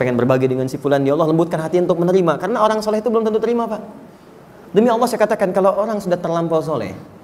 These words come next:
artinya sangat dekat dengan Allah, belum tentu dia mau menerima pemberian manusia. Kalau hatinya tidak menghendakinya.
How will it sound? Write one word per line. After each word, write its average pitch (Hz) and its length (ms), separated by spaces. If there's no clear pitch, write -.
artinya 151 320
sangat 165 240
dekat 170 240
dengan 127 240
Allah, 110 160
belum 196 320
tentu 190 320
dia 180 160
mau 180 80
menerima 160 400
pemberian 127 320
manusia. 135 320
Kalau 143 160
hatinya 165 320
tidak 139 160
menghendakinya. 131 720